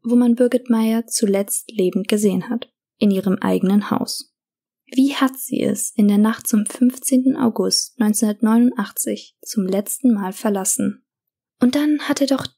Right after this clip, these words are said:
tatsächlich einen Waldweg gefunden, der von der hinteren Seite von Birgits Haus direkt nach Adendorf führt, dem Wohnort von Kurt Werner Wichmann.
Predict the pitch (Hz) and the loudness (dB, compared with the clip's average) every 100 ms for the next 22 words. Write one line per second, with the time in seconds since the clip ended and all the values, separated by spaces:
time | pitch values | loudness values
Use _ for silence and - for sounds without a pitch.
0 | - - 254 262 - 220 208 220 202 220 | -12 -2 0 0 0 0 -2 -2 0 0
1 | - - 220 226 226 226 226 247 294 - | -4 -4 2 4 4 2 2 0 0 0
2 | 185 185 185 - - 180 - 196 226 294 | -2 0 -2 -4 -6 -6 -4 2 2 0
3 | _ _ - 208 202 - 214 202 208 - | _ _ -4 -2 -2 0 0 2 0 2
4 | 254 269 269 247 202 196 214 - 196 185 | 2 2 2 2 2 -2 -4 -2 -2 0
5 | 185 - - 185 180 214 - - _ - | -2 -2 -4 -2 0 -2 -4 -10 _ -4
6 | 196 214 - 240 240 247 - - _ _ | 0 -2 0 0 2 0 -2 -20 _ _
7 | _ _ _ - 254 220 180 175 165 - | _ _ _ -2 0 2 -2 -4 -4 -8
8 | - 185 180 - _ _ _ _ _ _ | -4 -2 -2 -6 _ _ _ _ _ _
9 | _ - 180 175 185 190 220 240 233 - | _ -4 -2 0 0 2 2 2 -2 -8
10 | 190 - - 190 - 180 175 202 202 196 | -8 -4 0 0 0 -4 0 2 0 0
11 | - 180 - | -2 -2 -2